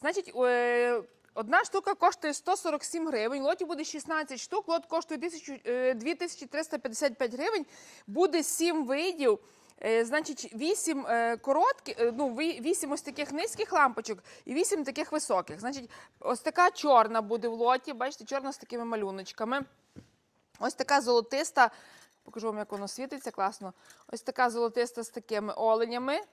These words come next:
Срібна буде ось така. І ще золотиста з іншими оленями.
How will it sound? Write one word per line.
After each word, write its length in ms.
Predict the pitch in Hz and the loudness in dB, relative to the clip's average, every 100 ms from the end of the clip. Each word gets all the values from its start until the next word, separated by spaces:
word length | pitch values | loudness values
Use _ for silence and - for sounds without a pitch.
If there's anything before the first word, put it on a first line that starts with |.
| _ _ - _ _ | _ _ -20 _ _
Срібна 680 | - - 285 262 220 220 233 | -8 -6 -4 -2 -2 2 0
буде 340 | 214 254 240 | 2 -2 2
ось 200 | 262 262 | 2 0
така. 500 | 294 277 277 277 370 _ _ _ _ _ _ _ _ _ | -8 -2 4 4 2 _ _ _ _ _ _ _ _ _
І 140 | 277 403 | -2 -2
ще 240 | - 349 | 2 0
золотиста 520 | 311 311 311 320 302 | 0 -4 -2 -6 -4
з 80 | 262 | -6
іншими 580 | 277 277 240 233 202 185 - | -6 -4 -4 -4 -4 -6 -2
оленями. 560 | 190 170 151 135 - | 0 0 -4 -10 -18